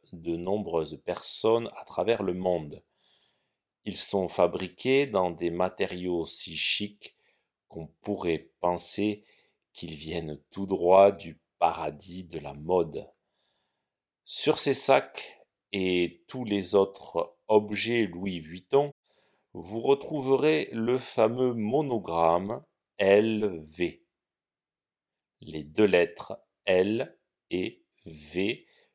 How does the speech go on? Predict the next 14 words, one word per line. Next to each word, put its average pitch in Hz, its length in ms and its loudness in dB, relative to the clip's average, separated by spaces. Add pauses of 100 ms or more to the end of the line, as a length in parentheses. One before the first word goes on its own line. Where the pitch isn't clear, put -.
(120)
pour 80 240 -8
Louis 80 420 -10 (300)
Vuitton. 82 580 -14 (800)
C'est - 400 -2
comme 156 340 6 (100)
une 113 300 -4
signature 120 880 0
secrète - 680 -2
qui - 180 -10
dit : « 98 300 -8 (640)
Je 90 160 -6
porte - 480 0 (140)
avec 92 380 -4
moi 90 540 2